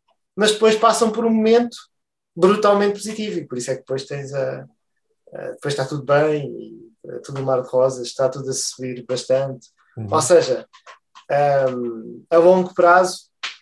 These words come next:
Speaker 1: ehm, o que interessa depois é,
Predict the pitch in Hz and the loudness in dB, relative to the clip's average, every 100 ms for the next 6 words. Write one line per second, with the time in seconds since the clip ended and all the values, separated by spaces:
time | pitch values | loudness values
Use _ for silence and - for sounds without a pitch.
0 | _ _ _ _ _ - - 151 135 131 | _ _ _ _ _ -20 -12 -8 -4 -4
1 | 127 123 - 120 113 110 104 101 _ _ | -4 -6 -10 -12 -16 -18 -20 -20 _ _
2 | 117 120 _ _ _ _ - 156 - 185 | _ _ _ _ _ _ -16 -8 0 4
3 | 185 190 185 - 190 190 185 180 170 160 | 6 4 2 2 4 4 6 8 6 4